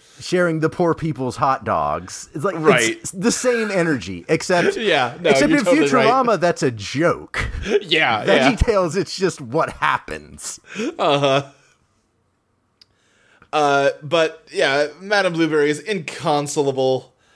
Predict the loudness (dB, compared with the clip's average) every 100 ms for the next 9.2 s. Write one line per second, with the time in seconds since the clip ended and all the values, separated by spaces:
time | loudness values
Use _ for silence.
0 | _ _ -2 2 4 4 2 0 -2 2
1 | 2 2 0 0 0 2 0 0 -2 -2
2 | -6 -6 -4 -4 0 0 0 -8 -20 _
3 | _ _ _ 0 2 2 -2 -8 -8 0
4 | 2 2 -2 -4 -2 -2 0 0 -2 -6
5 | -8 -6 0 0 0 -2 2 4 4 2
6 | -4 -4 -2 -2 -4 0 0 0 0 2
7 | 2 0 -2 -2 -4 -4 -2 -6 -6 -8
8 | -2 -2 -2 -8 -4 -2 -2 -2 -2 -2
9 | -2